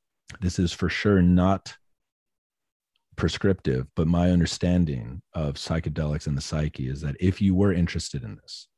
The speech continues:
if you have done the journaling and you've done the meditation and you really have found a safe container, the easiest on-ramp seems to be M D M A.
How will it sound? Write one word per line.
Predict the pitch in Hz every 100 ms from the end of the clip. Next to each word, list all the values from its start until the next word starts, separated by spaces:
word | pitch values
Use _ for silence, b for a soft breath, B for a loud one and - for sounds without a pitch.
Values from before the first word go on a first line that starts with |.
| _
if | 87 80
you | 85 82 80 80 107
have | - 80 76
done | 80 92
the | 95
journaling | 85 87 85 76 67 67 92 -
and | 80
you've | 76
done | 82 92
the |
meditation | 90 85 87 98 87 - 85 85 67 65
and | 73
you | 78
really | 78 87 87
have | 82 82
found | - 90 87 85 80 80 -
a |
safe | - 92 87
container, | 82 - 78 65 - - _ _ _ _ _ _ _
the | 87 80 95
easiest | 107 98 92 80 -
on-ramp | 85 85 69 50 - - _ _
seems | - 92 82
to | - 73
be | 73 65 80 - _
M | 87
D | 82 80
M | 76
A. | 64 -